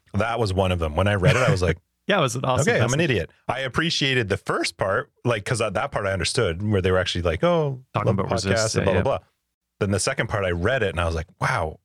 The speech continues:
Speaker 1: I kinda thought I was relatively good at this stuff," but
Speaker 2: <laughs>
Speaker 1: that, that, that description was awesome. It was great to, to hear from
Speaker 2: Yeah.
Speaker 1: somebody. And also, regarding diminishing returns, there was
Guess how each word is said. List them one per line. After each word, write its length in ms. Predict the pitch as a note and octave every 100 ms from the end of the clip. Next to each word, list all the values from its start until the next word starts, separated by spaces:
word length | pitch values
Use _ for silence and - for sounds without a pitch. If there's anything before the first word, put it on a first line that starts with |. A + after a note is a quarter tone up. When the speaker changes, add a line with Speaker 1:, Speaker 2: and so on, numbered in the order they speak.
| -
Speaker 1:
I 120 | -
kinda 360 | A2+ - D#3+ D#3
thought 300 | - A#2 A2+
I 60 |
was 180 | F2+ E2+ D#2
relatively 720 | D#2+ E2 A2 A#2 - G2+ G2
good 220 | E2+ F#2+
at 100 | C#3
this 140 | - D3
stuff," 360 | - D3+ - -
but 220 | F#2+ E2 - _ _ _ _
Speaker 2:
<laughs> 640 | C3 - _ _ _ _ -
Speaker 1:
that, 600 | E3 D#3 F3+ E3+ - -
that, 340 | F#3 A#2 -
that 280 | A#2+ C3+ - - _ _ _
description 480 | A#2 - C#3 - F#2+
was 100 | F2
awesome. 240 | E2+ F#2
It 40 | C3
was 100 | C#3+
great 200 | D#3 C#3+
to, 160 | A#2
to 200 | - -
hear 180 | G2+ G2+
from 140 | -
Speaker 2:
Yeah. 40 | D3+
Speaker 1:
somebody. 200 | A2+ G2+
And 160 | B2 C#3
also, 420 | D#3+ D#3 E2+ E2 _ _ _ _ _ -
regarding 360 | G#2+ C3 C3
diminishing 400 | G2+ G#2+ G2 -
returns, 400 | E2 - F2+ D2+
there 100 | F#2+
was 220 | G2+ F#2